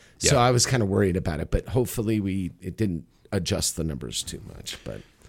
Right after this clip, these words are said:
Speaker 2: I guess on the positive side of
Speaker 1: Yeah.
Speaker 2: things, there are some <clears throat> really positive signs with our economy. Jobs are being created at a pretty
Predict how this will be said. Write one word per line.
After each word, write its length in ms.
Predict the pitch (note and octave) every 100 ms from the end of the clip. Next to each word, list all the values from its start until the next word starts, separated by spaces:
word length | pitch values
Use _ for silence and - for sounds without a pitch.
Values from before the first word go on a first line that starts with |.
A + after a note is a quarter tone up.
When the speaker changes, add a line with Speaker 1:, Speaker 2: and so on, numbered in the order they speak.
| - - - -
Speaker 2:
I 80 | A#2+
guess 200 | D3+ D3+
on 340 | D3 D3 C3+ -
the 160 | B2
positive 580 | G#2+ - D3+ D#3 A#2+ F2+
side 260 | - F#2 F2+
of 120 | -
Speaker 1:
Yeah. 200 | F2 C3+
Speaker 2:
things, 280 | G#2+ - - _ - -
there 360 | F2+ G#2+ B2 A#2
are 220 | A2+ A#2
some 1160 | - A#2 A2 A2 A2 A2 A2+ A2 - - A2 -
<clears throat> 40 |
really 280 | A2+ A2 A#2
positive 480 | G2 A#2+ A#2+ A#2+ B2
signs 600 | - G2+ F#2+ G2 - -
with 200 | F#2 E2
our 360 | F2 E2+ E2 -
economy. 680 | F2 F#2 E2+ F2+ A2 E3+ - - - - _ _ _ _ _ -
Jobs 460 | - F#2 G2 G#2 G2
are 320 | - F#2+ F#2+
being 320 | F2 G2+ G2
created 500 | F#2 G2+ G2 G2+ G#2
at 120 | F#2+ F2+
a 120 | E2
pretty 840 | - - - A2 A2 G#2 G2+